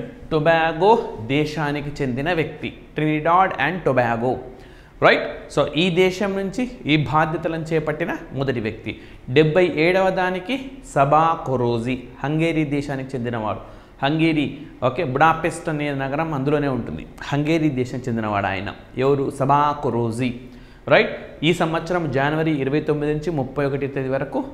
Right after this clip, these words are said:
భారతదేశానికి అధికా-, అధికారిక పర్యటన చేశారు. Official, he paid official visit. So, మరి ఇప్పుడు మనకు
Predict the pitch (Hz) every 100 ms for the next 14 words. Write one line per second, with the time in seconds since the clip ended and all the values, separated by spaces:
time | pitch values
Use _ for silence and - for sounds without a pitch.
0 | - 120 143 160 165 143 156 156 147 143
1 | 127 117 - - - 120 139 170 165 -
2 | 131 160 180 175 156 - 143 143 143 127
3 | 110 - 67 - - - 135 190 175 185
4 | 151 104 156 160 - 156 165 185 - -
5 | 123 156 151 - 117 110 117 110 - -
6 | - - - - - 226 156 170 180 165
7 | 185 175 170 170 160 131